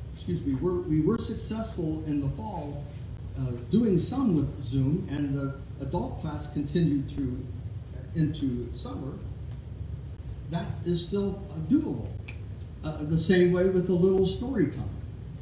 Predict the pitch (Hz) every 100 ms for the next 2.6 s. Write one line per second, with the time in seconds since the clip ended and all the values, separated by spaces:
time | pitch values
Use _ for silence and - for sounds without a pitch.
0 | - - - - - - - - - 165
1 | - 170 - 202 196 180 160 - - -
2 | 143 139 131 131 127 117